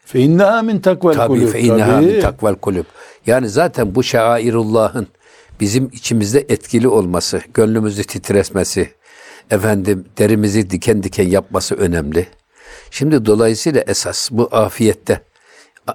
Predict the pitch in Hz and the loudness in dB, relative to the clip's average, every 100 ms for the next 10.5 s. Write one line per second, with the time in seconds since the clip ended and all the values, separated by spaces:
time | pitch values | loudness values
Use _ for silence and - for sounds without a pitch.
0 | - 127 - 120 - 120 - 170 139 123 | -4 -4 0 0 2 0 -2 -2 -2 -2
1 | 98 110 101 101 87 - _ - - 107 | -2 0 2 0 -4 -10 _ -14 -2 0
2 | 113 113 107 92 _ _ _ _ - 98 | 2 0 -2 -10 _ _ _ _ -2 0
3 | 104 - 90 - - 143 - 85 - 90 | 0 -2 -8 -6 -4 0 -2 -4 -10 -6
4 | 85 78 92 82 - 101 - _ _ - | -4 -2 -2 -4 -2 -6 -6 _ _ -20
5 | - - - 110 107 120 123 117 151 120 | -20 -20 -16 -2 2 2 2 0 0 0
6 | 131 _ _ _ - 107 117 113 - 117 | -4 _ _ _ -6 -2 -2 -2 -2 -2
7 | 110 123 - - - 104 104 120 - - | 0 -2 -2 -4 -2 0 0 0 -2 -8
8 | 117 - 117 - - 98 90 - 92 92 | -8 -10 -16 -8 -4 -2 -4 -4 -6 -2
9 | 87 85 90 101 131 123 120 - 117 113 | -2 0 -2 0 2 2 2 0 -2 0
10 | 113 120 120 139 | 0 0 -2 -8